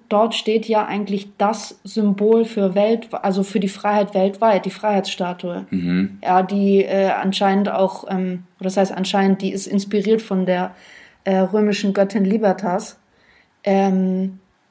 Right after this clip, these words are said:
Speaker 1: ich find's interessant, dass, <laughs> wenn du auch einfach mal siehst, äh, wie momentan, ja,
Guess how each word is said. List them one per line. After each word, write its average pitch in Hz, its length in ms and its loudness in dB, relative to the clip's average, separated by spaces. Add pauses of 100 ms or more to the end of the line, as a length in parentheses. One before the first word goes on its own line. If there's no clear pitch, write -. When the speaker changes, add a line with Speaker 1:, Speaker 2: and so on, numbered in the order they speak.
(120)
Speaker 1:
ich - 140 -8
find's 247 180 2
interessant, 233 800 0
dass, 214 420 0 (240)
<laughs> - 260 -20
wenn 208 140 2
du 214 80 4
auch 190 60 -2
einfach 220 240 -2
mal 202 220 2
siehst, 233 460 0
äh, 190 220 2 (160)
wie 208 440 -2 (120)
momentan, 202 880 0 (440)
ja, - 120 -14